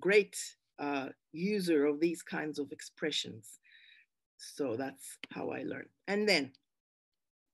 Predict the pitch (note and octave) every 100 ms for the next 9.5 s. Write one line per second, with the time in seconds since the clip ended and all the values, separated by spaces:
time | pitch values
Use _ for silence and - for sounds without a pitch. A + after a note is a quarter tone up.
0 | _ _ - - _ _ _ - B3+ F#4+
1 | F4+ F4+ - - G#3+ A3 G#3+ G#3 G3+ -
2 | _ _ A3 A3 A3 G3 - G#3 G3+ F#3
3 | - F#3 F3+ F#4 G4+ F4 D#3+ C3+ - -
4 | - _ E3+ F3 F#3 F3+ - F3+ E3+ F#3+
5 | F#3 - E3 D#3 - D#3+ D#3+ D3 C3+ -
6 | - D3+ B2+ - _ _ _ _ - -
7 | - _ - G#3 E3+ - - G#3+ G3 F3
8 | - - _ - G3 - D#4+ G4+ C#4+ A#3
9 | - E4 E4+ E4+ F#4